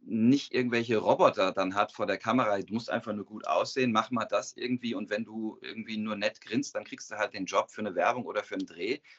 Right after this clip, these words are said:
Speaker 1: sondern ich möchte deine Personality kennenlernen. Und da sind Dinge wichtig. Zum einen, was magst du noch?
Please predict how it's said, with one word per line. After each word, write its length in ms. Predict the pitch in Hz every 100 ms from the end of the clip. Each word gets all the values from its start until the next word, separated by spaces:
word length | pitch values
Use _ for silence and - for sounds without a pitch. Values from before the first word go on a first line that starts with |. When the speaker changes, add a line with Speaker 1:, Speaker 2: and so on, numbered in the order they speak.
| _
Speaker 1:
sondern 380 | - 110 113 110 _ _ _ -
ich 140 | 127
möchte 300 | 123 143 -
deine 220 | 120 127
Personality 680 | 131 123 117 113 127 165 117
kennenlernen. 640 | - 98 92 80 73 71 -
Und 180 | 92 90
da 140 | 104
sind 300 | 117 131 131 _ _ _ _ _ _ _
Dinge 320 | 123 151 143 -
wichtig. 760 | - 90 135 147 151 151 151 - _ _
Zum 200 | - 110 -
einen, 460 | 104 127 135 131 -
was 200 | - 107
magst 340 | 113 113 - -
du 60 |
noch? 360 | 101 143 175